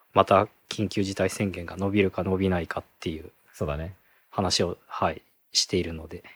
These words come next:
Speaker 1: いつになったらっていう感じですね。
Speaker 2: そうですね。若松くんはいつ頃から
Speaker 1: はい。
Speaker 2: 在宅になったの？
Speaker 1: えーと、私が、まあ、実際に在宅しだしたのは四月からですね。
Speaker 2: あー、そうなんだ。
Speaker 1: はい。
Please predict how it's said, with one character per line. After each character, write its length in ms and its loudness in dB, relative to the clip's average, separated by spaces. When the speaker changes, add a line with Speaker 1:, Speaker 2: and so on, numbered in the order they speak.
Speaker 1:
い 120 0
つ 160 -8
に 80 -2
な 80 2
っ 120 -4
た 120 0
ら 80 -2
っ 20 -6
て 140 -14
い 40 -8
う 40 -14
感 180 -4
じ 80 -12
で 100 -8
す 120 -14
ね。 80 -18
Speaker 2:
そ 160 -2
う 40 2
で 60 -4
す 80 -14
ね。 460 -4
若 160 4
松 180 6
く 80 4
ん 60 6
は 120 6
い 100 2
つ 480 0
頃 180 4
か 120 4
ら 320 10
Speaker 1:
は 120 10
い。 120 2
Speaker 2:
在 160 4
宅 180 0
に 60 2
な 80 0
っ 60 -4
た 80 -10
の？ 120 -8
Speaker 1:
え 60 -2
ー 280 0
と、 220 2
私 880 2
が、 80 6
ま 100 6
あ、 40 8
実 260 4
際 280 8
に 120 6
在 200 6
宅 160 -2
し 100 2
だ 100 10
し 120 -4
た 120 6
の 140 6
は 400 10
四 220 2
月 240 6
か 100 6
ら 100 4
で 60 -12
す 160 -12
ね。 80 -8
Speaker 2:
あ 220 4
ー、 40 -2
そ 100 -4
う 40 -2
な 60 -4
ん 40 -10
だ。 60 -10
Speaker 1:
は 180 8
い。 80 -2